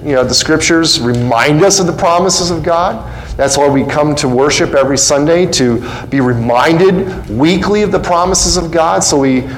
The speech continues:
are, uh, strengthened in our faith, right? Uh, as, as, you know, Isaiah says, that our faith will mount up on wings like eagles, and we will run and not grow faint. We will walk and not grow weary,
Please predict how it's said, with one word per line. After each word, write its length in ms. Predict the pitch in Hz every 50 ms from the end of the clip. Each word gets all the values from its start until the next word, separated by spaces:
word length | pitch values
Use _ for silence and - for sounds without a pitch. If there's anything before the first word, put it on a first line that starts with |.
| - -
are, 400 | - 123 123 123 123 117 117 117
uh, 300 | - 131 120 113 110 110
strengthened 800 | - - - - - - 151 156 170 185 202 - - 202 196 180
in 60 | 180
our 140 | 170 170 160
faith, 480 | - - - 170 165 175 208 220 - -
right? 480 | 151 147 143 147 160 185 190 - - - - - - - - - - -
Uh, 220 | 123 120 120 120 120
as, 220 | 120 117 110 -
as, 400 | 120 113 120 120 117 110 101 -
you 100 | 131 131
know, 100 | 120 110
Isaiah 400 | 107 110 110 107 117 127 127 139
says, 320 | 131 - 151 143 143 - -
that 100 | 120 110
our 240 | 104 98 104 101 98
faith 340 | - - 135 120 139 131
will 160 | 131 110 98 98
mount 360 | 101 107 120 131 127 - 135
up 200 | 131 131 - -
on 280 | 135 117 110 104 104
wings 320 | 110 120 127 143 139 - -
like 240 | 107 107 104 101 113
eagles, 400 | 123 135 143 156 160 151 123 127
and 120 | 117 110
we 120 | 107 110
will 180 | 107 104 104 98
run 280 | 104 120 131 143 143 139
and 100 | 123 117
not 220 | 120 117 113 -
grow 140 | 113 110 101
faint. 380 | - - 135 131 139 143 127
We 140 | 113 120 117
will 260 | 107 107 104 104 104 - - - - - - - - - -
walk 380 | 92 107 123 135 151 151 - 139
and 100 | - 113
not 220 | 117 117 117 -
grow 160 | - 117 110
weary, 440 | 104 101 113 120 139 151 151 156 156